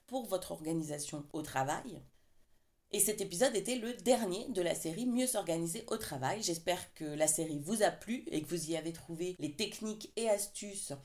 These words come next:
pour gagner en efficacité et en productivité au quotidien.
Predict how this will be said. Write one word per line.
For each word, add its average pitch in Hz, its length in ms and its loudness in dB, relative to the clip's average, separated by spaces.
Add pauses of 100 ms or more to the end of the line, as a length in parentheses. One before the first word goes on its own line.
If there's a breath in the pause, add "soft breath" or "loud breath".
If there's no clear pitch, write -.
(160)
pour 214 140 -2
gagner 185 420 4
en 214 120 4
efficacité 190 840 -4
et 185 100 0
en 185 80 0
productivité 165 840 -8 (340)
au 202 120 4
quotidien. 170 500 0